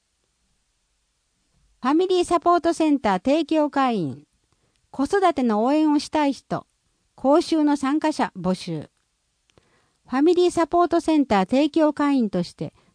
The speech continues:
登録に必要な講習会を実施します。講習会を受講いただきますと、提供会員としてファミリーサポートセンターに登録できます。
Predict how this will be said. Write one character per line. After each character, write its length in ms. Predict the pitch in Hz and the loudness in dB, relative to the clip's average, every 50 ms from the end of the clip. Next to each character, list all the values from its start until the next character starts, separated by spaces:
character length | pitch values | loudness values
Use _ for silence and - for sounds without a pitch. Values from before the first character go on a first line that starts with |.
| _ _ - | _ _ -2
登 220 | 240 269 285 294 | 2 4 4 4
録 240 | 294 294 285 - 277 | 4 2 2 2 2
に 140 | 269 269 269 | 2 2 2
必 200 | - - - 302 | -2 -4 -4 0
要 140 | 311 311 294 | 0 2 2
な 120 | 269 240 | 0 0
講 240 | - - 269 302 320 | 0 0 2 2 2
習 220 | - - 349 330 | 2 0 0 0
会 240 | - - 247 226 208 | 2 2 2 2 2
を 100 | 190 170 | 2 0
実 160 | 160 175 185 | 0 -2 -4
施 200 | 175 - 262 254 | -4 -4 -6 -6
し 100 | - - | -4 -4
ま 160 | 202 196 190 | -4 -4 -4
す。 180 | 196 - - _ _ _ _ _ _ _ _ _ _ _ _ _ _ - | -6 -8 -14 _ _ _ _ _ _ _ _ _ _ _ _ _ _ -2
講 240 | - 262 269 294 | 2 4 4 4
習 260 | - - 294 285 269 247 | 4 2 0 0 0 2
会 240 | - 220 214 214 | 2 2 2 4
を 80 | 208 208 | 2 2
受 220 | 202 175 208 233 | 0 0 -2 -2
講 200 | - - 302 294 | 0 0 2 2
い 80 | 294 269 | 2 2
た 120 | - 277 | 0 -2
だ 120 | 254 262 269 | -2 -2 -2
き 120 | - 269 | -2 -2
ま 160 | 254 247 247 | -2 -2 -2
す 140 | 240 - - | -4 -6 -10
と、 180 | - 156 - _ _ _ _ _ _ - | -12 -12 -12 _ _ _ _ _ _ 0
提 180 | 247 262 285 285 | 2 2 2 4
供 240 | - 311 294 294 294 | 4 4 4 4 2
会 240 | - 277 277 269 | 2 0 2 2
員 100 | 262 233 | 0 0
と 120 | - 196 202 | 0 -2 -2
し 100 | - - | -2 -4
て 220 | - - - - _ _ _ _ _ | -8 -8 -8 -8 _ _ _ _ _
フ 100 | - 233 | -4 0
ァ 40 | 247 | 2
ミ 140 | 285 339 330 | 4 4 6
リ 100 | 339 339 | 4 4
ー 40 | 330 | 2
サ 160 | - 330 320 | 2 0 0
ポ 140 | - 330 330 | 2 2 0
ー 40 | 320 | 2
ト 140 | - 320 302 | 2 0 0
セ 160 | - 320 311 | 2 2 2
ン 100 | 294 269 | 2 2
タ 120 | - 233 | 2 0
ー 40 | 202 | 0
に 160 | 185 175 165 - | 2 0 0 0
登 220 | 196 208 233 247 | 0 0 2 2
録 200 | 262 247 - 233 208 | 0 0 -2 -2 -4
で 100 | 208 202 | -4 -4
き 140 | - 202 | -4 -4
ま 160 | 196 185 185 196 | -4 -4 -6 -8
す。 160 | - _ | -10 _